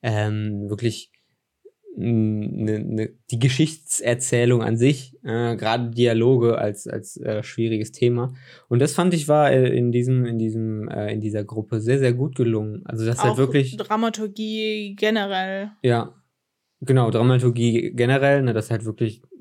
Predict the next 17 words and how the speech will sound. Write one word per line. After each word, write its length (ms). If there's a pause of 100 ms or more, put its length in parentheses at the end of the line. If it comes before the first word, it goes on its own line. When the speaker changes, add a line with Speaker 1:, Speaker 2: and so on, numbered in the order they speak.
(260)
Speaker 1:
eine 140
Geschichte 520
ordentlich 340
erzählt 380
wurde, 360 (440)
ähm, 680
aber 300
eben 360
halt 160
auch 220
Dialoge, 600
die 240
halt 200
authentisch 560
waren. 300 (500)
Ähm, 340
und 540